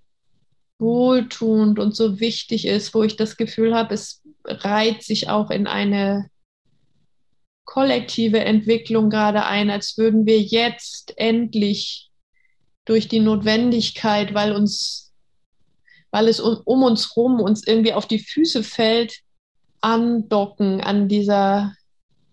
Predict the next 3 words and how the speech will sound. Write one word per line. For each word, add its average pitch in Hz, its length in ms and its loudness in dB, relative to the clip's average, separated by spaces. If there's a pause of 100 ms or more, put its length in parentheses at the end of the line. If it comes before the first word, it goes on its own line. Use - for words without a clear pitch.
(560)
Vereisung, 202 880 0
die 202 180 -2
uns - 680 -6